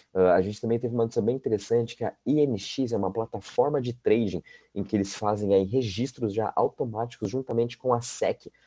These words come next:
Acabou de lançar a sua plataforma, então, as, ah, tanto a parte de cripto, né, como, assim, futuramente, se alguma empresa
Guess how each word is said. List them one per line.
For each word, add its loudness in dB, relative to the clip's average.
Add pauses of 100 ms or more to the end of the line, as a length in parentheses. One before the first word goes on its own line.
(160)
Acabou 0
de 2
lançar 2
a 2
sua 0
plataforma, 2 (320)
então, 4
as, -2
ah, 6
tanto 2
a -2
parte 2
de -4
cripto, -2
né, 2
como, 2
assim, -2
futuramente, -2
se 0
alguma 4
empresa 0